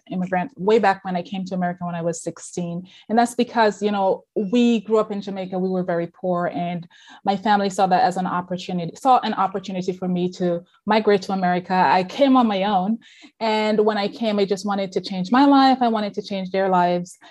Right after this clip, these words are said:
And I figured, one, getting an education was a good way. And then as I did that, so I went back to school, I got my, um, accounting degree, and, um, then I became a C P A and subsequently got my M B A in strategic management.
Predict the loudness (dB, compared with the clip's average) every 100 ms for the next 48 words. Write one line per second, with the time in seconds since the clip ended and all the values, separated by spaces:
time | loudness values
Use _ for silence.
0 | _ 0 2 0 0 0 4 4 4 4
1 | 6 6 6 4 2 0 0 0 0 -2
2 | -2 -4 -2 -4 -4 -2 -2 0 0 2
3 | 2 0 -4 -2 0 2 2 0 -10 -18
4 | _ _ 2 4 4 2 0 0 2 2
5 | 2 2 4 2 0 -6 -4 -4 -2 0
6 | 0 -2 -6 -4 0 2 4 2 2 2
7 | 0 -4 -4 -2 -4 -4 -4 -4 -8 -12
8 | _ _ _ -20 -20 -20 -20 -20 _ -4
9 | 0 2 4 4 2 0 2 2 0 -2
10 | _ _ _ -4 -2 0 -2 0 2 2
11 | 2 0 -2 -2 -2 -4 -6 -4 -4 -2
12 | 2 4 4 2 -2 -12 _ -4 0 0
13 | -2 -4 -4 0 0 0 -2 -2 -2 -2
14 | -2 -4 -6 -10 -8 -8 -8 -8 -8 -8
15 | -8 -8 -10